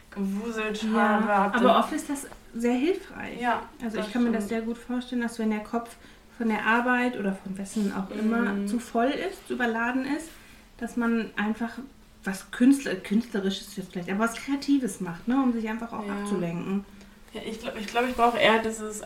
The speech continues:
Speaker 1: überhaupt irgendwas machen. Also
Speaker 2: Mhm.
Speaker 1: nicht, nicht mich jetzt, also ich bin jetzt nicht so jemand, der, wenn er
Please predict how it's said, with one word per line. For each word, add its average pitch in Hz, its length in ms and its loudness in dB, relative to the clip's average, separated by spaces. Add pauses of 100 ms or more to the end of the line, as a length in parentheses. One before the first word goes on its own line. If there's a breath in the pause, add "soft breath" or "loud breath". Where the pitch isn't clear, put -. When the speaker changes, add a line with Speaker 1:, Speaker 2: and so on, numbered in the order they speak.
(100)
Speaker 1:
überhaupt 202 540 2
irgendwas 190 640 0 (340 loud breath)
machen. 185 580 0
Also 185 220 6
Speaker 2:
Mhm. 240 120 10
Speaker 1:
nicht, 269 260 6 (240)
nicht 202 320 -4
mich 196 140 2
jetzt, 196 240 -2 (100)
also 196 120 -2
ich 196 120 -4
bin 226 100 -2
jetzt 214 220 0
nicht 226 180 -2
so 220 80 -8
jemand, 214 320 0
der, 208 280 0
wenn 208 120 0
er 202 140 0